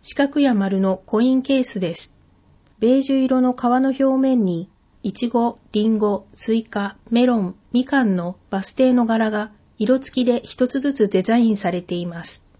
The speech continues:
二枚目、職人、森秀文さん。説明。革のコインケースとスマホケースを持つ森秀文さんです。写真終わり。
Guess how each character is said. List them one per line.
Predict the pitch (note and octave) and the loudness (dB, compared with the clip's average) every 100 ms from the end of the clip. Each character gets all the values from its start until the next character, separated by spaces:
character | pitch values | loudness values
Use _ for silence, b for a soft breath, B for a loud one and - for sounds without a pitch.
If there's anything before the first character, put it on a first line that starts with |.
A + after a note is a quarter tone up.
| _ _ _ _ - - - | _ _ _ _ -20 -18 -2
二 | G#3 | 2
枚 | A3+ A#3 A3 | 2 2 2
目、 | G#3+ G#3+ _ _ - _ | -2 -6 _ _ -20 _
職 | - G#3 A3+ | -6 -2 0
人、 | A3+ A3 G#3+ A3+ _ _ | 2 2 0 -6 _ _
森 | G#3 A#3+ | 0 0
秀 | B3+ B3 C#4 | 0 2 2
文 | C4 A#3 G3+ | 2 0 0
さ | F#3+ | -2
ん。 | E3 E3 _ _ _ _ _ | -6 -10 _ _ _ _ _
説 | - F#3+ A#3 | -8 -4 0
明。 | G#3+ G3+ G3 G#3 _ _ _ _ _ _ _ _ - | 0 0 -4 -8 _ _ _ _ _ _ _ _ -2
革 | A#3+ C4+ | 0 2
の | C#4 C#4 | 2 0
コ | C4+ B3+ | 2 2
イ | C#4 | 2
ン | C#4 | 2
ケ | C#4 | 2
ー | C4+ | 2
ス | - | 0
と | - F#3 - | -4 -4 -2
ス | A3 | 0
マ | A#3+ | 2
ホ | A#3+ C4+ | 0 0
ケ | C#4 C4+ | 2 0
ー | |
ス | - | 0
を | G3 | 0
持 | F#3 G3 | 0 -2
つ | - E3+ - - - | -4 -10 -12 -20 -4
森 | G3+ A#3+ | 0 2
秀 | B3 G#3 C4+ | 0 2 2
文 | C4+ B3 | 4 2
さ | - F#3 | 2 -2
ん | F3 | -2
で | E3 | -6
す。 | D#3+ - _ _ _ _ _ _ _ - | -10 -14 _ _ _ _ _ _ _ -10
写 | - | -6
真 | G3+ B3 A#3 A3+ - | -2 0 0 -2 -2
終 | G3+ | -2
わ | F#3+ | 0
り。 | F3+ F3 | -2 -8